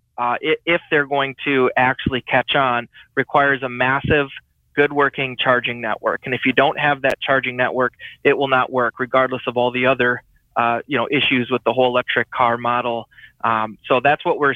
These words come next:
seeing there. It's, it's good that somebody actually is doing a, a study to hold things accountable, because our tax dollars paid for a vast majority of those ch-, charging stations that are not even being utilized.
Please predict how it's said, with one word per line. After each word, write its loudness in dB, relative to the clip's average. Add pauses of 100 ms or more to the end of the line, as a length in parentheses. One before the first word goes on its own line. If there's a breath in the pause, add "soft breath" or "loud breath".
seeing -2
there. 2
It's, -4
it's -4
good 4
that 0
somebody 2
actually 0
is -8
doing 0
a, 2
a -6
study 0
to 0 (280 loud breath)
hold 2
things 0
accountable, 0
because 0 (140)
our 4
tax -2
dollars 0 (120)
paid 0 (320 loud breath)
for 4
a 4
vast 2
majority 0
of -4
those -2
ch-, -4
charging 2
stations 0
that 2
are 2
not 0
even -4
being -2
utilized. 0